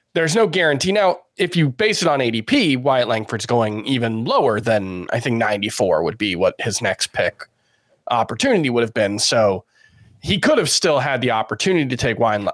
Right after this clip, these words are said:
Wyatt Langford there, but it, that is the thing you have to keep in mind as you're looking at the results of any individual draft is, while A D P tells you one story, if you are picking first or second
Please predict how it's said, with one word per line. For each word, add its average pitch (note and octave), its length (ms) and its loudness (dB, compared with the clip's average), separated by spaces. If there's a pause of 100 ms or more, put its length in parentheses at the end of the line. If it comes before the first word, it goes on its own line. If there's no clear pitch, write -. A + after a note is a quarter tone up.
Wyatt A2 260 0
Langford G2+ 440 -4
there, F2+ 340 -2
but G2+ 480 0 (760)
it, - 340 -4
that A3+ 220 2
is G3 180 0
the E3+ 100 2
thing E3 260 2
you C#3 120 4
have C3+ 200 0
to - 60 -12
keep C3+ 220 -6
in C3 60 -2
mind F#3+ 240 2
as C3+ 120 0
you're B2+ 120 0
looking B2 280 0
at A2 120 -6
the A2+ 60 -2
results A#2 540 0 (100)
of G#2 440 0 (400)
any F3+ 380 0
individual B2 640 0
draft F2 480 -2
is, G#2 320 -2 (400)
while C3 340 0
A E3 220 0
D C3+ 160 0
P D#3+ 260 0
tells B2+ 380 0
you G#2+ 100 -6
one F3+ 240 0
story, F2 580 -2 (600)
if A3+ 200 -2
you F3+ 200 4
are E3 160 4
picking C3 500 -2
first B2 640 -2
or A2 180 0
second C3+ 560 0